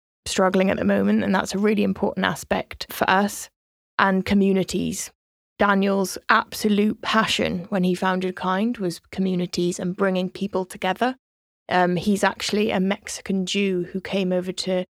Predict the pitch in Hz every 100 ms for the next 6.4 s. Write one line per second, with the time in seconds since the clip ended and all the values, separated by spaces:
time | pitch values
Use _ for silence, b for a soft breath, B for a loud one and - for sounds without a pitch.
0 | _ _ - 185 190 190 190 - - 185
1 | 175 196 185 180 180 - 202 - - 196
2 | 190 196 _ _ - 190 180 - 202 185
3 | 180 185 185 180 202 247 285 - 202 175
4 | 196 185 214 233 226 208 180 196 - 180
5 | 165 - 190 - 185 190 208 208 - 185
6 | 180 175 165 -